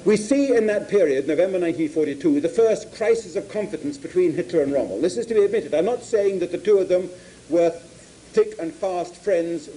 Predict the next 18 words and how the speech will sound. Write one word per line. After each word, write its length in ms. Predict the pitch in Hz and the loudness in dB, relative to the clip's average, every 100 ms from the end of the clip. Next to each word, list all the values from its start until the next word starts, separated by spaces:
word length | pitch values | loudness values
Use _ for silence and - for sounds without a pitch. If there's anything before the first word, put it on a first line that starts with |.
| 135 | -4
right 200 | 175 170 | -2 -2
from 220 | - 151 | -4 -4
the 60 | |
first 340 | 147 180 156 - | 0 2 2 0
moment 240 | 147 139 | -2 -2
to 60 | 131 | -6
the 160 | 117 117 | -4 -4
end. 220 | 80 67 - - - - - - - - - - - - - - | -4 -12 -18 -20 -20 -20 -20 -20 -20 -20 -20 -20 -20 -20 -20 -2
Rommel 520 | 165 202 220 226 - - - - - - - - - - - - - | 4 4 4 2 2 -4 -18 -20 -20 -20 -20 -20 -20 -20 -20 -20 -8
went 260 | 151 190 202 | 0 0 0
through 380 | - 185 180 180 | -2 4 4 4
a 100 | - | 0
serious 800 | - 214 202 190 190 180 - - | 0 2 2 2 0 -2 -10 -14
nervous 600 | - 170 196 175 180 170 | -6 2 4 4 0 -4
breakdown, 800 | 135 - 165 160 - 143 101 95 | -8 0 0 0 -4 -10 -10 -14
shall 140 | 95 117 | -10 -10
we 100 | 107 | -6
say, 340 | - 117 107 | -4 -4 -4